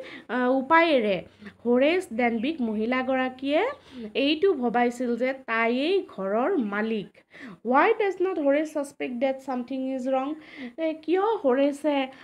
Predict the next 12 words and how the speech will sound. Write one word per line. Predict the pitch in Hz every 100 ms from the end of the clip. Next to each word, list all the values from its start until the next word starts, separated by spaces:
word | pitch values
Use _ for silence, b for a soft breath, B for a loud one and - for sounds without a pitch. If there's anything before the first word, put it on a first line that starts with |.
| B
সন্দেহ | 277 277 254 311
নকৰিলে | 302 269 262 254 247 240
যে | 240
কিবা | 240 240 226 254
ইয়াত | 240 226 226
নিশ্চয় | 220 214 - 233
গণ্ডগোল | 220 208 214 208 214
আছে? | 208 - 269
এতিয়া | 440 - _ - - - 392 359
হাৰ | 277 285 302 349 370
কনফিডেণ্ট | 370 311 311 311 359 359 381 370 370 370
ৱাক, | 320 277 208 -